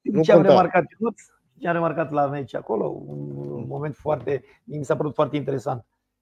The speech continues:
Speaker 2: Uh, entuziasmul lor a atins cote maxime în momentul în care s-a făcut schimbare și a intrat, uh, pe teren Rareș Pop. E mai tânăr, e apro-, mai apropiat de vârstă cu ei, probabil că e, a devenit așa un fel de idol pentru ei.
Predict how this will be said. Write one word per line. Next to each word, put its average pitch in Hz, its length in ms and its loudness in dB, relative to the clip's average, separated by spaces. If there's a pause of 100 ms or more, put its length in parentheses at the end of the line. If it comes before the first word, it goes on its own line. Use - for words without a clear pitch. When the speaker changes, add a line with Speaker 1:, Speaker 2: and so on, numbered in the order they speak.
(120)
Speaker 2:
Uh, 135 760 -2 (480)
entuziasmul 156 720 4
lor 185 160 8
a 170 140 8
atins 156 520 0 (180)
cote 165 220 0
maxime 147 440 -4
în 175 80 -4
momentul 156 400 -4
în 175 80 -6
care 160 440 -2 (240)
s-a 139 140 -6
făcut 139 180 -8
schimbare 156 340 0
și 156 120 -4
a - 20 -2
intrat, 147 400 -2
uh, 147 240 0 (1120)
pe 135 100 -4
teren 147 320 -2
Rareș 135 320 0
Pop. - 240 -10 (1900)
E 135 300 2
mai 131 240 -4
tânăr, 165 340 0
e 143 320 2
apro-, 139 280 -6
mai 156 140 2
apropiat 147 320 -2
de 143 60 0
vârstă 143 260 -4
cu 135 140 -8
ei, 156 140 -2
probabil 143 380 -2
că 147 80 -6
e, 143 300 -2
a 143 60 -4
devenit 139 300 -4
așa 139 200 -6
un 131 100 -6
fel 135 160 -8
de 135 100 -2
idol 127 260 -6
pentru 135 260 -18
ei. 131 200 -14